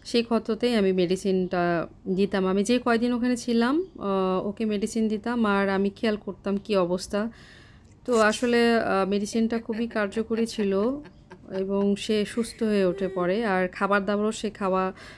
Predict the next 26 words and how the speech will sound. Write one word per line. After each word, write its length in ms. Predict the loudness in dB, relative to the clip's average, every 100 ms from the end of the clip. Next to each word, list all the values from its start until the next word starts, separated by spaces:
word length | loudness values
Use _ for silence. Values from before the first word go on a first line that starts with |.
| -8
মানে, 280 | 0 2 2
যে 120 | 2
খাবারগুলো 460 | 0 2 2 2 2
দেওয়া 260 | 2 2 0
হতো 280 | -2 -4
সে 160 | -2 -4
ঠিক 160 | -4 -4
মতো 200 | -2 -2 -2
খেতে 240 | 0 0
পারতো। 500 | 0 -2 -4 -10 -10 -14 -20 -20 -20 -20 -20 -20 -20 -20 -20 -20 -20 -8
তো 420 | 0 2 4 4 2
আমি, 580 | 2 2 2 2 2
আহ, 360 | 4 4 2 0 -6 -20 -20 -20 -20 -20 -16
সবসময় 420 | -10 -8 -2 0
খেয়াল 280 | 0 0 0
করতাম 420 | -2 -8 -4 -2
ওকে, 380 | -2 -2 -4 -2
বিড়ালটাকে। 500 | -4 -2 -2 -2 -4
আর 40 | -4
বিড়ালটা 360 | -4 -4 -6
খুব, 220 | -8 -10 -10 -8
মানে, 480 | -4 0 2 2 0
মায়াবী 480 | 0 0 0 0 0
ছিল, 300 | -2 -4 -4
পাশাপাশি 540 | -6 -8 -8 -6 -8
সে 200 | -6